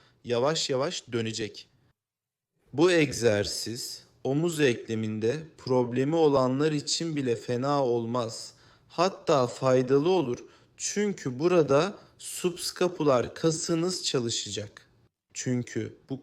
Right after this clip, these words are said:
kas omuz eklemiyle ilgili sorunlarda oldukça sık zarar görür.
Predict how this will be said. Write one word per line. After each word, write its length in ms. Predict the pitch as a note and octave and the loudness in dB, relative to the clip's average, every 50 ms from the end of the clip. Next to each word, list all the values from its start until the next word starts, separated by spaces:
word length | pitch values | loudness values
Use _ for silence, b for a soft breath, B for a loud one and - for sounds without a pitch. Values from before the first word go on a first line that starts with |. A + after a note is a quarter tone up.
| _ _ | _ _
kas 540 | - - C3+ C#3+ D3 E3 E3 - - - - - - | -18 -8 -4 -2 -2 -2 -2 -6 -8 -8 -10 -10 -6
omuz 300 | B2 C3+ D3 E3 F3 D#3 | -2 -2 0 0 -2 -2
eklemiyle 580 | - D#3 D3 D3+ - C#3+ C#3+ D3+ D#3+ D#3+ D#3 D3 | -4 -6 -6 -4 -4 -4 -2 -2 -4 -4 -2 -4
ilgili 340 | C#3 C3 B2 B2+ B2+ C3+ C#3+ | -4 -4 -4 -6 -8 -8 -8
sorunlarda 680 | - - C3+ B2+ C3 C3 C3 C3 B2+ B2+ B2+ B2 - | -6 -4 -4 -4 -2 -4 -4 -4 -2 -4 -4 -4 -6
oldukça 600 | - - - A#2+ A#2+ A#2 A#2 - - - - G3+ | -8 -4 -2 -2 -2 -2 -6 -12 -10 -10 -10 -8
sık 320 | - - - D3 C#3 - | -8 -6 -4 -6 -6 -2
zarar 320 | - A#2+ A2 A2+ A#2 B2+ C#3+ | -2 0 2 2 2 0 0
görür. 360 | D3 C#3 A#2+ A2+ G#2+ - | -2 -6 -6 -6 -8 -12